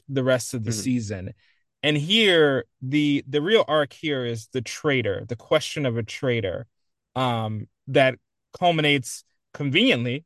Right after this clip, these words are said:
Speaker 1: in our last episode today. It starts, the seed starts in episode ten. It's, it comes around in s-, thirteen while developing the overarching plot of this organization called the Light. So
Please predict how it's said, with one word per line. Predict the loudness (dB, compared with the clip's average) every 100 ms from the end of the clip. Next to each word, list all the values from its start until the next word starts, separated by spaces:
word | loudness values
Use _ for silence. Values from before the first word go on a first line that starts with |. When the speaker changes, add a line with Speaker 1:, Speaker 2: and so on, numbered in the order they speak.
| _
Speaker 1:
in | 2
our | 4 4 2
last | 0 2 2 0
episode | -6 -6 -4 -4
today. | -2 0 2
It | 0 -8
starts, | -2 0 0 -4 -16 _ _ -12
the |
seed | -8 -4 -4
starts | -2 2 2 2
in | -4
episode | -4 -4 -4 -6
ten. | -2 0 0
It's, | -2 -8 -18 _ _ _ _ _
it | -2 -2 -10 _
comes | -4 0 4
around | 4 4
in | 0
s-, | -4 -10 -10 -10 _ 0
thirteen | 0 0 -2 0 -2 -6 _ _ _ _
while | 4 6 6 4
developing | 0 -6 0 2 2 -2 -4
the | -4 -6 -2 2
overarching | 4 4 4 2 0 -8
plot | -6 -4 -4 -6 -4
of | -2 -2 -4 -8 _ _ _ _ -4
this | -4 -2
organization | -2 0 0 -2 -2 -4
called | -2 -2
the | -2
Light. | -2 -4 -8 _
So | -4 0 0 0